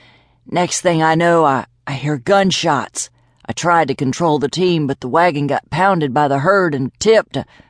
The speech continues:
I'm sorry." I don't know what happened after that. He closed his eyes, then opened them wide. "The team!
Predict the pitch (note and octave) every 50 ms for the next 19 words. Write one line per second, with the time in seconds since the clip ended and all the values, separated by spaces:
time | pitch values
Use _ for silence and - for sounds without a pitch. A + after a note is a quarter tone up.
0 | _ _ _ - C#3+ C3+ - - - F3 F3 F3 E3 D3+ C#3 C3 A#2+ G#2 - _
1 | _ _ _ _ _ _ _ _ _ _ _ _ - A3 A3 G#3+ G3 F3+ E3 D#3
2 | D#3+ C#3+ D#3 F#3+ F#3 - - D#3 D3+ D3+ C#3+ C3+ - C#3+ A#2+ D3 C#3+ C3+ B2+ -
3 | - - _ _ _ _ _ _ _ _ _ _ _ _ _ _ _ _ _ _
4 | - C3+ - - - E3 E3 E3+ F3 E3+ - F3+ E3 D3+ F3 D#3 D3 C3+ C3 C3+
5 | C3+ C3+ C3 - _ _ _ _ - E3+ F3 F3 - - F3 E3+ - D#3+ C#3+ C3+
6 | C3+ C#3 D3 D3 D3+ D3 C#3+ C#3 C3+ B2+ - - _ _ _ _ _ _ _ _
7 | _ _ F3+ - - - D4 D#4 D4+ C4 G#3+ F3 D3+ C#3+ C3+